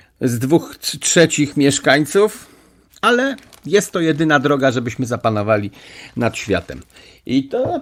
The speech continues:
proszę pana, w kontekście tego wirusa Odłożyłem książkę na drewnianą podłogę, ale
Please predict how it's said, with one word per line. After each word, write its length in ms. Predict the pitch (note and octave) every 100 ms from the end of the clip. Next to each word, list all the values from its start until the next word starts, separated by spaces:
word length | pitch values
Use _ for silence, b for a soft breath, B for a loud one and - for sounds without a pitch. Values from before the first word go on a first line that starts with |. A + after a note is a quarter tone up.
| -
proszę 300 | C#4+ - B3+
pana, 440 | D4 D4 C4 A3 -
w 120 | -
kontekście 580 | - A3 G#3+ A#3 - A#3+
tego 300 | A#3 A3+ A3+
wirusa 600 | G3 A3 F3 E3 F#3+ A3 - b b b _ -
Odłożyłem 460 | E3+ E3 D3 D3+
książkę 420 | C#3+ C#3+ C3+ - A#2
na 260 | A#2 A2+ B2 G#2+ A2+
drewnianą 520 | B2+ B2 C3 B2+ A#2
podłogę, 400 | A#2+ C#3 F#3+ G#3
ale 260 | D3 D3+